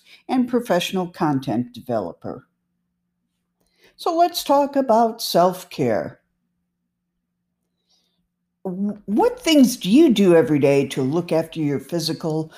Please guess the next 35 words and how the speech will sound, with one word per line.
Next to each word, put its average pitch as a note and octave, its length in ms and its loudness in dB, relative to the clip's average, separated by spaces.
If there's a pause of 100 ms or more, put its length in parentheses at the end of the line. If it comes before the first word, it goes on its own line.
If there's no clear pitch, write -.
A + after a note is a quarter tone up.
(240)
mental, D#3 540 2
and, D3+ 300 0 (100)
and F#3 180 -2
spiritual A#3 560 0
health? G#3+ 440 -2 (400)
W-, E3 320 -6
what A#3+ 260 -4
do A#3 100 -4
you D4 140 2
do A3+ 300 0
to G#3+ 180 -10
relax? A3+ 600 -2
And F#3 360 -2
what B3+ 260 -2
things G3+ 340 -2
do F#3 120 -8
you G#3 180 0
do F#3+ 220 -4
to G#3 220 -10
relax F3+ 480 -4
that E3 260 -2 (280)
might B3+ 420 4
not G#3+ 260 2
be A3 160 2
in G#3+ 140 4
your A3+ 100 2
best A3 380 0
interest? - 800 -4 (680)
We G3+ 180 0
all A#3+ 220 2
have G#3 320 0
control F3 460 -2
over D#3+ 280 -2
what D#3 360 -4
we D3 260 -4